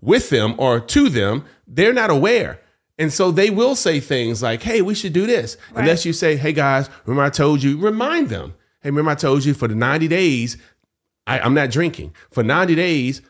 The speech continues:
Speaker 2: Mm-hmm.
Speaker 1: I'm not going out. For ni-," or whatever it is.
Speaker 2: Right.
Speaker 1: "This year, remember I said I'm taking my income from a hundred thousand to five hundred thousand my business. And so because of that, I've given up this." And then they say, "Oh, I'm so sorry. Definitely, you, you know,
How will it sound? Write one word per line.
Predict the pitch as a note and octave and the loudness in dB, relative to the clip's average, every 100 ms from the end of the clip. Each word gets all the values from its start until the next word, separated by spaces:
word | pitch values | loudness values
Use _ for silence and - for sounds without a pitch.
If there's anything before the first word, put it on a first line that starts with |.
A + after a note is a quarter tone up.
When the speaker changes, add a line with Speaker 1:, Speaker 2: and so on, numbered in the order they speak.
| G3 | -20
Speaker 2:
Mm-hmm. | G3 G#2+ | -8 -2
Speaker 1:
I'm | C#3 | 0
not | C3+ B2+ | 0 0
going | C3 D3 | 0 0
out. | C3+ - - | -2 -6 -10
For | - A2+ | -4 -2
ni-," | B2 C#3 | 0 0
or | D3+ | 2
whatever | G#3 A3+ | 4 4
it | A3+ | 2
is. | A#3+ - - | 0 -4 -6
Speaker 2:
Right. | G3+ G3+ C#3 | -8 -6 0
Speaker 1:
"This | E3 F3+ C#3 | 2 2 2
year, | G3 C#3 | 2 2
remember | A2+ B2 D#3+ C#3 | 2 2 2 2
I | |
said | B2+ D#3+ D3 A2 | 0 2 2 0
I'm | A2+ | -2
taking | D#3 C3+ C3+ | -2 -2 0
my | B2 | 0
income | C#3+ C#3+ A#2 | 0 -2 -4
from | A2+ | -4
a | |
hundred | G#2 D3+ B2+ | -2 -2 0
thousand | G#2+ G#2+ G#2+ | -2 -2 -2
to | |
five | A2 G#2+ | -2 -2
hundred | A2 F#2+ | -2 -2
thousand | A#2+ A2 F#2+ | -2 -2 -2
my | F2 | -2
business. | C3 B2+ F#2 - - - - | 0 0 -2 -10 -16 -20 -12
And | A#2 G#2+ | -8 -4
so | A#2 | -4
because | G2+ - F3 F#3 | -6 -2 -2 0
of | G#2+ | 0
that, | F#2+ F#2+ - - _ _ _ _ _ - | -2 -2 -6 -18 _ _ _ _ _ -8
I've | D3 C3+ G#2 | -2 0 2
given | B2 C#3+ C3+ | 2 2 0
up | A#2 G2 | -2 -2
this." | B2 C#2 - - _ _ _ _ _ _ C3 | -2 -4 -12 -20 _ _ _ _ _ _ -4
And | A#2+ | 0
then | D#3+ | 2
they | D3 | 2
say, | - A#2+ - | 0 -4 -4
"Oh, | A#2 B2 | -6 -4
I'm | A2+ | -6
so | - B2 | -4 -4
sorry. | A2+ A#2 A2+ G2+ E2+ - _ _ C3+ | -4 -2 -2 -2 -4 -12 _ _ -4
Definitely, | C3 - G2 F#2 F2 | -4 -4 -6 -6 -6
you, | A2 | -6
you | C#2+ G#2+ | -4 -4
know, | F#2 G2 | -4 -6